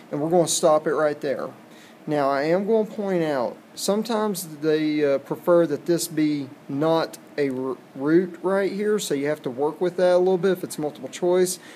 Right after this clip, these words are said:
but that's something I'll go over in class, and I can talk to you during Smart Lunch. For, um, Foundations Math two, I'm actually just gonna leave it right here as my final answer. Just to give you a heads up,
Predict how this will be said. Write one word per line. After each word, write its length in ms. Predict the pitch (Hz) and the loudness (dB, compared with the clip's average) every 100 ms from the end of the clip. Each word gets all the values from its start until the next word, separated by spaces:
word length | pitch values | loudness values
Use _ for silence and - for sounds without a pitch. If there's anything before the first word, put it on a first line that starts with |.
| - | -10
but 80 | 190 | -2
that's 180 | 202 214 | 0 0
something 300 | 233 214 196 | -2 -2 2
I'll 140 | 175 | 2
go 240 | 165 165 160 | 4 4 4
over 260 | 156 143 | 0 -2
in 80 | 131 | -4
class, 460 | - 175 175 170 175 | -2 2 4 2 0
and 100 | 147 | -6
I 60 | |
can 240 | 139 131 127 | -6 -6 -6
talk 260 | 156 147 | -6 -6
to 100 | 151 | -4
you 60 | 143 | -2
during 160 | 147 | -2
Smart 320 | 143 156 147 131 | -2 -4 -2 -2
Lunch. 460 | 147 151 147 - - - - - | -2 -2 -4 -8 -14 -20 -20 -8
For, 340 | - 156 151 147 | -2 2 4 2
um, 280 | 139 135 135 | 2 -2 -2
Foundations 520 | 165 170 185 175 139 | -2 0 0 -2 -4
Math 220 | 160 156 | -4 -2
two, 120 | 170 | -2
I'm 80 | 151 | 0
actually 260 | 147 143 143 | -2 -2 -6
just 140 | 127 | -6
gonna 160 | 147 135 | -4 -4
leave 260 | 135 143 | -4 -4
it 80 | 131 | -2
right 240 | 123 135 135 | 0 0 0
here 120 | 135 | -4
as 120 | 127 | -4
my 120 | 127 | -8
final 340 | 123 135 123 127 | -4 -4 -2 -4
answer. 400 | 120 - - - - - - - - - - - - - - - - - - - - - | -8 -10 -14 -16 -20 -20 -20 -20 -20 -20 -20 -20 -20 -14 -14 -14 -18 -20 -20 -20 -20 4
Just 200 | 214 214 | 6 6
to 60 | |
give 180 | 180 196 | 6 6
you 120 | 175 | 6
a 100 | 151 | 4
heads 400 | 143 156 151 127 | 4 2 0 2
up, 340 | 151 151 151 | 4 6 4